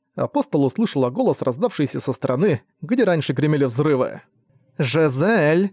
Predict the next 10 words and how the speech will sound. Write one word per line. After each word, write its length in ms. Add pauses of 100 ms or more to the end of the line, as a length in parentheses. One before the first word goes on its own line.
(120)
где 460
же 140
ты?" 560 (580)
Когда 320
Жизель 340
обернулась, 500
то 200
увидела 420
Рори 220
Меркьюри. 600